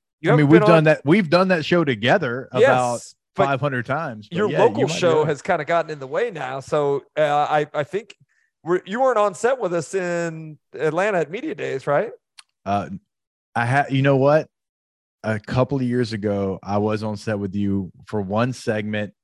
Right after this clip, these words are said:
Speaker 2: when it was in Birmingham, like, twenty eighteen. It's actually the first time you and I
Speaker 1: I,
Speaker 2: met
Speaker 1: I,
Speaker 2: in person.
Speaker 1: I'm talking about this year. You haven't been on with us
Speaker 2: Oh,
Speaker 1: at
Speaker 2: no.
Speaker 1: all this year,
Speaker 2: No, I
Speaker 1: right?
Speaker 2: haven't been, I haven't been on in two years 'cause T-Bob
Speaker 1: Yeah.
Speaker 2: stole me away.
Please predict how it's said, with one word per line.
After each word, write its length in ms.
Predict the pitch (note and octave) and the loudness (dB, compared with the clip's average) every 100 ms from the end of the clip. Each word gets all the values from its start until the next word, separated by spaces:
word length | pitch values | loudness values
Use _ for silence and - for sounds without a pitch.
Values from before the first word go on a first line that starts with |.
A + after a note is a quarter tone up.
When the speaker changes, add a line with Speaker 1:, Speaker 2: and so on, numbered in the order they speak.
| - | -6
Speaker 2:
when 160 | A2 | -2
it 20 | |
was 160 | A2+ A2+ | 0 0
in 120 | A#2+ | -2
Birmingham, 500 | A2+ A2 A2 G2+ G#2+ | 0 -2 -2 -4 -4
like, 180 | G2+ G2 | -4 -6
twenty 1200 | - A#2+ B2 B2+ B2+ B2+ B2 A#2+ A#2 A#2 A2+ G#2+ - | -10 -6 -6 -4 -4 -6 -6 -6 -8 -10 -10 -12 -12
eighteen. 880 | A2+ G#2+ _ - C3 D3+ D#3+ E3 D#3 | -14 -14 _ -12 -10 -8 -8 -8 -8
It's 260 | - C3+ D#3 | 0 2 4
actually 220 | B3 F4+ | 4 4
the 60 | B3+ | 4
first 220 | G3 - | 2 2
time 180 | G3+ F3+ | 4 4
you 80 | F#3 | 4
and 100 | F#3 | 6
I 100 | F3+ | 6
Speaker 1:
I, 40 | |
Speaker 2:
met 200 | E3+ G#3 | 6 4
Speaker 1:
I, 40 | |
Speaker 2:
in 60 | D#3+ | 2
person. 260 | - - B3+ | -2 2 2
Speaker 1:
I'm 60 | G3 | 4
talking 300 | F4 B3+ B3+ | 2 2 0
about 500 | A3+ G#3+ G3+ - D3+ | 2 4 2 -4 -8
this 240 | C#4 - | -8 -6
year. 160 | G3+ E3 | -6 -6
You 160 | E3 | 2
haven't 220 | C4 A#3+ | 2 2
been 140 | F#3 G3 | -2 -2
on 120 | G3 | -2
with 100 | F3+ | 0
us 80 | F3+ | 4
Speaker 2:
Oh, 120 | D#3+ | 4
Speaker 1:
at 60 | - | 4
Speaker 2:
no. 180 | - | 2
Speaker 1:
all 60 | - | 2
this 220 | F#3+ - | -4 -8
year, 160 | B2 G#2 | -12 -10
Speaker 2:
No, 160 | G2+ A#2 | -4 0
I 40 | |
Speaker 1:
right? 100 | C#3+ | 2
Speaker 2:
haven't 140 | C#3 A#2+ | 0 0
been, 140 | A#2+ | 0
I 180 | A2 A2+ | 0 0
haven't 200 | F3+ D3 | 0 0
been 80 | B2+ | -2
on 100 | A#2+ | -2
in 60 | |
two 140 | G2+ F3+ | -2 -4
years 260 | D#3+ A2 - | -2 -4 -4
'cause 200 | A2+ - | -6 -4
T-Bob 320 | C#3+ C#3 B2+ | 0 0 0
Speaker 1:
Yeah. 100 | B2 | -4
Speaker 2:
stole 160 | C#3 B2+ | -6 -4
me 100 | A2+ | -4
away. 420 | G#2 F3 F2+ | -2 -4 -6